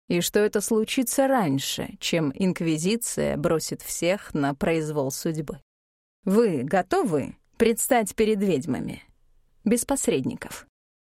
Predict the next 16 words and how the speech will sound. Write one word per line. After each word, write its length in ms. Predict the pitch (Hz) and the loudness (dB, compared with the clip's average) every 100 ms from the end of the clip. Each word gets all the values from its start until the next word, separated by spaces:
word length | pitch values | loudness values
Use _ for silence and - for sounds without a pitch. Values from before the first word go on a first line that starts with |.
| _ | _
Если 440 | - 160 143 - 165 | -6 -2 0 0 0
нет, 680 | 160 170 185 - - - - _ _ _ _ - | 0 0 -2 -4 -18 -20 -20 _ _ _ _ -6
готовьтесь, 920 | 185 123 - 180 269 - - - - - | -2 -2 0 0 0 -4 -12 -10 -8 -2
господа. 560 | 180 - 180 190 156 _ _ _ _ | 0 0 0 0 -4 _ _ _ _
Инквизиции 960 | 247 240 233 214 220 262 262 - 226 208 | 2 2 2 2 2 2 0 0 0 2
под 260 | 190 196 180 | 2 0 0
государственной 1040 | 190 190 233 202 196 190 - 190 185 180 | 0 0 0 2 2 0 0 2 2 2
властью 640 | 175 233 240 - - 131 - - _ | 2 0 0 -4 -2 -2 -4 -10 _
никогда 480 | 185 196 202 196 185 | 0 2 2 2 2
не 260 | 190 202 202 | 2 2 2
было, 320 | 208 233 269 _ _ _ _ - | 2 2 0 _ _ _ _ -2
нет 680 | 202 202 208 240 - - - | 2 2 2 0 -4 -16 -10
и 160 | - 196 | 0 2
быть 400 | 190 214 233 - | 4 4 2 0
не 200 | 202 214 | 2 2
может. 680 | 208 165 131 - - - | 2 2 -2 -6 -12 -18